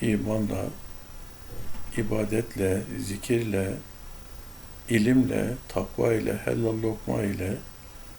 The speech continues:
güzel insanlarla dostluk kurarak sürekli onu hayre teşvik etmemiz, onun gayrimeşru hırs, heves, şehvet,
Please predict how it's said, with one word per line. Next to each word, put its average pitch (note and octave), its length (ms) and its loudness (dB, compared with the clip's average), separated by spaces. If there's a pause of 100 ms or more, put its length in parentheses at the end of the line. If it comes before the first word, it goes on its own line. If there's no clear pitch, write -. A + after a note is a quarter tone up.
(360)
güzel F3 300 0
insanlarla A2+ 760 2
dostluk G#2+ 480 -2
kurarak F#2 500 -2
sürekli C3 540 2
onu A2+ 380 2 (360)
hayre B2 340 2
teşvik A#2 440 -2
etmemiz, A2+ 560 -2 (1400)
onun C#3 380 6
gayrimeşru A#2+ 960 6 (380)
hırs, - 500 4 (680)
heves, A2+ 580 4 (600)
şehvet, A2+ 640 2